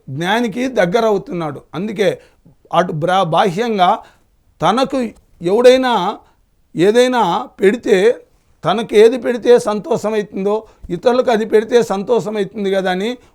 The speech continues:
వాళ్ళ, తనకు ఎవరైనా సహాయం చేస్తే ఇత్-, ఏది స-, ఏ సంతోషమైతే కలుగుతుందో ఆ సంతోషము ఇతరులకు చేసినా కలుగుతుంది కదా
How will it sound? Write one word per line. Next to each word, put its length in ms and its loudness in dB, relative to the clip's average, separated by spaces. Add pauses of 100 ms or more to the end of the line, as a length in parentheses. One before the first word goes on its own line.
(140)
వాళ్ళ, 320 4 (300)
తనకు 420 0
ఎవరైనా 360 8
సహాయం 520 2
చేస్తే 500 -2 (340)
ఇత్-, 220 -8 (500)
ఏది 280 4
స-, 320 -2
ఏ 140 2
సంతోషమైతే 800 -2
కలుగుతుందో 640 -2 (260)
ఆ 120 2
సంతోషము 760 -2 (240)
ఇతరులకు 480 0
చేసినా 520 0 (340)
కలుగుతుంది 580 -2
కదా 440 2